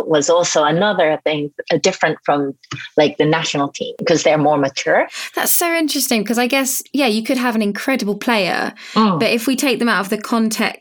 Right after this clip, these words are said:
Speaker 2: and the culture of their lives, that being maybe the other players or their family,
Speaker 1: Yeah.
Speaker 2: they might not succeed in the, the way that they can, the best way that they can.
Speaker 1: Yeah, and I felt the difference of recent, recently. The, I'm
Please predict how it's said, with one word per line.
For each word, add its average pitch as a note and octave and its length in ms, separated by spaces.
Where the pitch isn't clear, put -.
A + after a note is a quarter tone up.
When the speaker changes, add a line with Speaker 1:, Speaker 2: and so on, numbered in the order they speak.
Speaker 2:
and G3 140
the F#3+ 80
culture A3+ 420
of G3+ 60
their F#3 160
lives, A3 720
that - 220
being F#3 200
maybe F#3 300
the F#3 160
other G#3+ 160
players G3+ 460
or F#3 60
their F3+ 120
family, G#3 540
Speaker 1:
Yeah. D#3+ 280
Speaker 2:
they B3 160
might C4+ 180
not B3+ 140
succeed B3 400
in G#3 260
the, G#3 140
the G#3+ 100
way G#3 160
that G3 100
they G3+ 120
can, G#3 480
the F3+ 80
best A#3 320
way F3+ 100
that - 140
they - 100
can. - 480
Speaker 1:
Yeah, E3+ 380
and F#3 100
I G3 120
felt C#4+ 360
the F3 400
difference G#3 640
of D#3+ 340
recent, G3 720
recently. F3 640
The, D#3+ 360
I'm A3+ 260